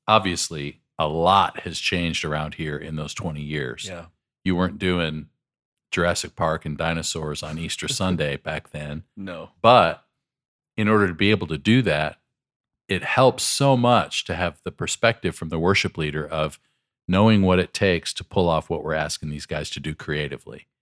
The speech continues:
Speaker 1: So that, that to me just opens up, again, a, a new layer of understanding
Speaker 2: Yeah.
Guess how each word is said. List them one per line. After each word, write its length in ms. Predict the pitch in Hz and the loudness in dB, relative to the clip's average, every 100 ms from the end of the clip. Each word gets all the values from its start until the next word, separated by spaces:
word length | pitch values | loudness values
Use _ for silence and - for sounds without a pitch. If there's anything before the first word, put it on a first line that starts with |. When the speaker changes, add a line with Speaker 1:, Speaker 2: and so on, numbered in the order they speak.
| _ _ _ | _ _ _
Speaker 1:
So 180 | - 92 | -2 2
that, 340 | 95 110 - _ _ _ _ _ - | 6 4 2 _ _ _ _ _ 0
that 160 | 110 | 0
to 120 | - 101 | 0 -2
me 240 | 104 87 | 0 -2
just 280 | - 87 - | -4 -4 -2
opens 340 | 95 - 85 | -2 -2 0
up, 260 | 92 85 - _ _ _ _ _ | 0 0 -6 _ _ _ _ _
again, 480 | 82 90 80 73 78 80 | -8 -4 -2 -4 -6 -4
a, 40 | |
a 20 | |
new 200 | 85 92 | 0 0
layer 420 | 85 85 85 80 73 | 0 2 2 2 0
of 420 | 78 73 71 - | -2 -4 -6 -8
understanding 760 | 85 82 73 - 87 87 76 69 | -4 -2 -2 -2 -2 -2 -2 -6
Speaker 2:
Yeah. 220 | 117 127 | -10 -14